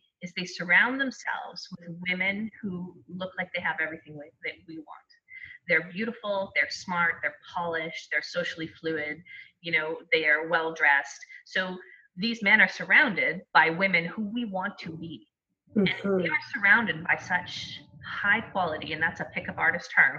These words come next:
Speaker 1: high quality women, then they must be a valuable, good man.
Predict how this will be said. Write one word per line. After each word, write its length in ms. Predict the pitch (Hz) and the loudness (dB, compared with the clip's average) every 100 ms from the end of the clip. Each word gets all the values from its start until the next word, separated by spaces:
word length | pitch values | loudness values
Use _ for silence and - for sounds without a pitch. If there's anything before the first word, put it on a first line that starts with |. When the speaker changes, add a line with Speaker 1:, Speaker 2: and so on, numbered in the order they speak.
| - | 4
Speaker 1:
high 240 | 160 208 - - | 6 6 2 -2
quality 240 | 240 240 | 0 0
women, 440 | 233 302 120 - - _ _ _ _ _ _ _ _ - - | 2 2 0 -12 -18 _ _ _ _ _ _ _ _ -20 0
then 280 | 180 180 175 | 4 4 2
they 180 | 226 240 | 0 2
must 380 | 214 196 - - | 4 2 0 -10
be 440 | 175 175 196 214 - - - | -8 -8 -8 -10 -16 -20 -12
a 200 | 175 170 165 | -8 -6 0
valuable, 800 | 170 180 180 175 165 170 - - 196 170 | 2 2 -2 -2 -2 -2 -6 -14 -12 -4
good 540 | 190 180 170 170 175 - _ _ 180 | 0 4 4 2 -4 -12 _ _ -6
man. 240 | 170 147 | -2 -2